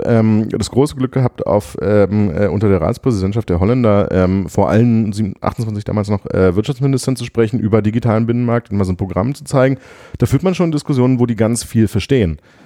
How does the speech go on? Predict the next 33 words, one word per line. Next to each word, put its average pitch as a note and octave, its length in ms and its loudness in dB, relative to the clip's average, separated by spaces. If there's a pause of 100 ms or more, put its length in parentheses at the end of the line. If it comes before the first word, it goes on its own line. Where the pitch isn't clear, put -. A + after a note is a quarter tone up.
(140)
Ähm, G2 380 2 (100)
kurzfristig, - 840 -2
ähm, A2 420 2
äh, G#2+ 340 2 (300)
wenn G#2 300 2
Wahlen F2+ 320 2
anstehen, B2 340 -2
sind G#2+ 120 -2
natürlich C#3 440 0
dann G#2+ 320 0 (580)
trotzdem D3 580 -2
wieder B2+ 440 0
sehr - 240 -2
kurzfristig, - 680 -4 (120)
ähm, A#2 220 -2
orientiert A#2 340 0
und - 140 -6
du G#2+ 80 -2
hast - 240 -2
eine A#2 120 0
Diskussion, G#2 360 -2
die G#2+ 80 0
heißt A2 220 0
eben A2+ 180 -2
so, A2 220 0 (540)
braucht G2+ 180 0
die A#2 80 2
C A#2 120 -2
D A2+ 120 4
U G#2+ 80 -2
jetzt A2 140 0
auch - 180 0
Influencer? F2 600 0